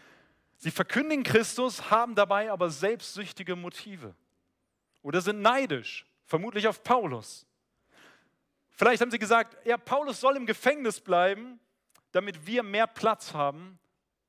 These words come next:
dass, damit wir das Feld behalten, um das Evangelium zu verbreiten und den Ruhm und die Anerkennung selbst zu bekommen.“ Paulus war vielleicht zu beliebt für sie und sie haben gesagt, „Es ist gut, dass der im Gefängnis ist, der sollte ruhig mal da bleiben.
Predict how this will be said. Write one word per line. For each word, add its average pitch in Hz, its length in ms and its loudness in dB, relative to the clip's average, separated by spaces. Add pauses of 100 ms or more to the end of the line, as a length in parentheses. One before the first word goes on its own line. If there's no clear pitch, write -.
(320)
dass, 147 220 -8
damit 147 280 -4
wir 214 140 0
das 220 180 0
Feld - 420 2
behalten, 165 440 0
um 170 160 -14
das 160 160 -4
Evangelium 156 800 -6 (500)
zu - 200 -10
verbreiten 170 760 2
und 156 240 -10
den 147 140 -2
Ruhm 240 320 -6
und 190 120 -6
die 180 100 -2
Anerkennung 185 560 0
selbst 170 320 0
zu 160 80 -12
bekommen.“ 120 360 -12 (460)
Paulus 220 360 2
war 196 160 4
vielleicht 190 360 0
zu 233 160 -12
beliebt 226 460 -4
für 214 220 -10
sie 208 340 -10 (360)
und 135 80 -14
sie 151 60 -6
haben 160 80 -8
gesagt, 156 360 -2
„Es 170 160 -6
ist - 60 -18
gut, 233 160 -14
dass 160 120 -6
der 180 100 -2
im 160 80 -4
Gefängnis 190 420 -4
ist, 180 160 -6
der 139 60 -2
sollte 170 240 -4
ruhig 180 180 -10
mal 151 100 0
da 135 120 4
bleiben. 139 400 0